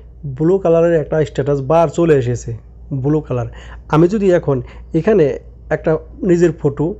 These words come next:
এখানে যদি একটা নিজের ফটো দিতে চাই অথবা এখানে একটা নিজের ফটো দিতে চাই,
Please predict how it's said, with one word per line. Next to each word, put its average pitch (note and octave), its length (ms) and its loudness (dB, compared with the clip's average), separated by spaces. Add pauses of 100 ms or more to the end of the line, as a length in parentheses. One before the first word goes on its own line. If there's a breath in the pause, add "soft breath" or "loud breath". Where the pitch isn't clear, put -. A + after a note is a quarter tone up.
(300)
এখানে E3+ 280 0
যদি E3+ 120 4
একটা E3 140 0
নিজের F3+ 360 2
ফটো D#3+ 160 -2
দিতে F3 260 -2
চাই C3 240 -4 (340 soft breath)
অথবা E3+ 280 0
এখানে E3+ 280 2
একটা E3+ 160 -2
নিজের E3 280 0
ফটো D#3+ 160 -2
দিতে D#3+ 240 0
চাই, B2 180 -2